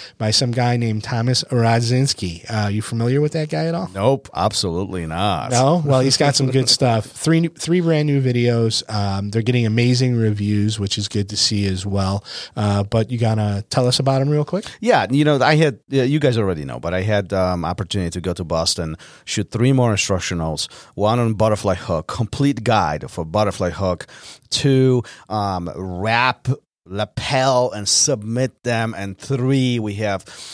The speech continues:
Speaker 2: uh, taking the back. It's particularly designed for guys for over forty because there is no climbing involved. All the back takes are on the ground. Uh, very, very full and effective system. So dip into it. I'm really hoping that this is going to help your jiu-jitsu and really take it to the next level.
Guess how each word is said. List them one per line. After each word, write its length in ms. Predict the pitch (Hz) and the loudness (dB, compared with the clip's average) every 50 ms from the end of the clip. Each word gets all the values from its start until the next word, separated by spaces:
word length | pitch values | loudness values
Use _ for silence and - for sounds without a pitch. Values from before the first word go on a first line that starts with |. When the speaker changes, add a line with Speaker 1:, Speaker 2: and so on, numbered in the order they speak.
| - - _ | -18 -16 _
Speaker 2:
uh, 300 | - 104 101 98 92 90 - | -6 -4 -2 -2 -4 -4 -6
taking 400 | - - 135 143 - 151 147 139 | -4 -2 -2 -2 -2 -2 0 0
the 100 | 131 127 | 0 0
back. 500 | 110 123 123 120 120 117 110 - - - - - _ | 0 0 2 2 4 2 2 0 -4 -12 -20 -16 _
It's 120 | - - | -10 -6
particularly 600 | - - - - - 233 196 - 214 190 175 156 | -6 -6 -4 -2 -2 -2 0 2 2 2 2 2
designed 340 | 123 151 147 135 165 160 - | 2 0 2 2 2 2 0
for 100 | 156 147 | -2 0
guys 220 | 147 156 160 135 - | 2 2 2 2 0
for 260 | - 151 151 147 143 | -2 0 0 0 0
over 120 | 123 120 | 0 -2
forty 380 | 113 - - 175 175 175 156 143 | -4 -4 0 2 2 4 2 2
because 340 | 123 135 - 151 139 117 104 | 0 -2 -2 -2 -2 0 0
there 140 | 139 139 | 0 0
is 120 | 127 107 117 | 2 0 -2
no 280 | 127 127 135 147 165 | 0 0 2 2 0
climbing 480 | 156 - - - 156 151 147 143 139 135 | 0 -4 -4 -2 -2 0 0 0 0 -2
involved. 500 | 135 127 110 120 147 143 131 113 92 - | -2 -2 0 2 2 4 4 2 0 -2
All 180 | - 123 135 127 | 0 0 0 0
the 100 | 131 120 | 0 -2
back 240 | 98 131 135 - | 0 0 -2 0
takes 180 | - 139 120 123 | -2 -4 -2 -2
are 80 | 117 - | -4 -4
on 200 | - 131 139 160 | 0 0 2 2
the 80 | 156 156 | 2 0
ground. 480 | 123 113 123 127 123 117 120 120 110 107 - - - - - - - _ | 0 0 0 0 0 0 -2 -2 -4 -8 -10 -14 -18 -18 -18 -20 -14 _
Uh, 260 | - 104 107 107 104 | -4 -2 -2 -2 -2
very, 300 | 98 95 135 147 156 147 | 0 0 2 2 2 2
very 280 | 127 113 135 139 135 127 | 2 2 2 2 2 0
full 300 | - - 135 139 135 131 | 0 -2 0 0 0 0
and 120 | 120 113 | 0 -2
effective 420 | 113 113 - 127 123 - - 101 - | -4 -4 -4 -4 -2 -2 -4 -4 -4
system. 340 | - 139 131 - - 123 117 | -2 -2 -2 -2 -2 -2 0
So 180 | - 135 120 - - - - - 123 | 0 0 0 -2 -6 -14 -18 -16 -2
dip 240 | 117 180 208 208 196 | 0 2 2 2 2
into 220 | 185 175 139 113 | 0 0 0 -2
it. 80 | 92 87 | -2 -2
I'm 100 | 95 107 | -2 0
really 200 | 123 131 127 117 | 0 0 0 0
hoping 380 | - 135 135 127 - 127 117 | 2 0 0 0 0 -2 0
that 220 | 110 113 104 95 92 | 0 0 -2 0 0
this 200 | 127 135 131 - | 0 2 2 2
is 120 | 139 117 | 2 0
going 200 | 104 120 123 113 | 0 -2 -2 -2
to 60 | 98 | -2
help 240 | - 127 135 127 - | 0 0 0 2 0
your 80 | 127 117 | -2 -2
jiu-jitsu 440 | 101 101 98 104 127 123 - 120 107 | -2 -4 -4 -2 -2 0 0 -2 -2
and 100 | 101 98 | 0 0
really 220 | 107 110 98 95 | 0 0 0 -2
take 220 | - - 104 95 | -4 -4 -6 -6
it 80 | 98 90 | -6 -8
to 100 | - 95 | -8 -8
the 100 | 87 80 | -8 -8
next 300 | 73 67 64 - - - | -8 -10 -10 -10 -10 -10
level. 340 | - 50 50 50 50 50 | -10 -10 -12 -12 -14 -14